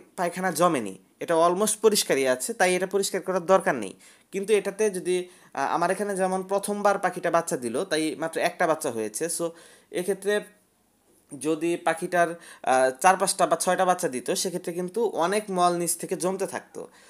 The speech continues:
So, এই মলটা যেন অতিরিক্ত না জমে, এটা নিশ্চিত করতে হবে, খেয়াল করবেন। So, এভাবে আপনি আসলে পাখিগুলোকে সাপোর্ট করতে পারেন। কিন্তু ultimately যদি এক কথায় বলি, সেক্ষেত্রে আপনার পাখির বাচ্চার যত্ন, আপনার পাখির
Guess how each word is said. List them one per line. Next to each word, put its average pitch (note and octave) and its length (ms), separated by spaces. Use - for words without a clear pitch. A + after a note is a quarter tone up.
So, F3 140
এই F3+ 280
মলটা F3+ 400
যেন G#3+ 200
অতিরিক্ত A3 540
না F3+ 180
জমে, C#3+ 340
এটা F3+ 200
নিশ্চিত F#3+ 380
করতে D#3+ 240
হবে, D#3 340
খেয়াল E3 240
করবেন। G#2+ 260
So, - 220
এভাবে A3+ 320
আপনি G#3 240
আসলে F#3+ 220
পাখিগুলোকে F3+ 500
সাপোর্ট F3 380
করতে - 240
পারেন। C3 300
কিন্তু G#3+ 240
ultimately A3 680
যদি G3+ 300
এক F#3+ 300
কথায় G#3 280
বলি, A#2+ 360
সেক্ষেত্রে G3 480
আপনার F#3 440
পাখির F#3+ 400
বাচ্চার E3 480
যত্ন, C#3+ 320
আপনার D#3+ 460
পাখির D3+ 460